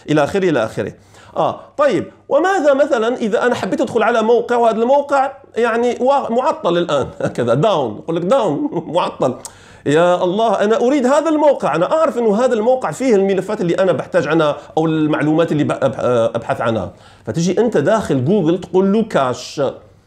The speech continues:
كاش. فإذا مثلًا بحث لك، هو طلبته أنت معلومة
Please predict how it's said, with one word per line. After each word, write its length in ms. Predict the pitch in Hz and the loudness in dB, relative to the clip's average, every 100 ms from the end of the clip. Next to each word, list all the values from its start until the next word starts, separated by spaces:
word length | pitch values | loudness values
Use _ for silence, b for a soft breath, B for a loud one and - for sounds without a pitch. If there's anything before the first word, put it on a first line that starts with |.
| - - | -14 -4
كاش. 300 | 110 - - | -4 -6 -4
فإذا 280 | 147 190 | 0 2
مثلًا 280 | 226 247 208 | 2 2 2
بحث 320 | 175 - - | 0 -2 -4
لك، 280 | 156 143 - b b | -2 -4 -8 b b
هو 200 | - 131 | -2 -2
طلبته 480 | 131 - 151 165 - | -2 -4 -4 -2 -2
أنت 120 | 139 143 | -2 0
معلومة 460 | 120 135 143 139 | 0 0 2 0